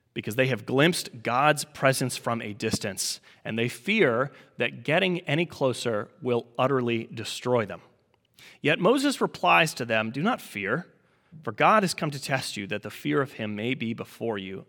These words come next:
that you may not sin." They need not fear, though God's presence would certainly cause anyone to tremble, because his power and his glory will be for their good.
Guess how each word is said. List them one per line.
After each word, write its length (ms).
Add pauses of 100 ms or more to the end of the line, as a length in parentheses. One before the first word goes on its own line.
(120)
that 240
you 320
may 480
not 300 (120)
sin." 360 (1000)
They 140
need 220
not 220
fear, 500 (1300)
though 160
God's 240
presence 480
would 120
certainly 300
cause 380
anyone 480
to 100
tremble, 460 (880)
because 760
his 200
power 580 (480)
and 160
his 240
glory 460
will 240
be 240
for 320
their 340
good. 240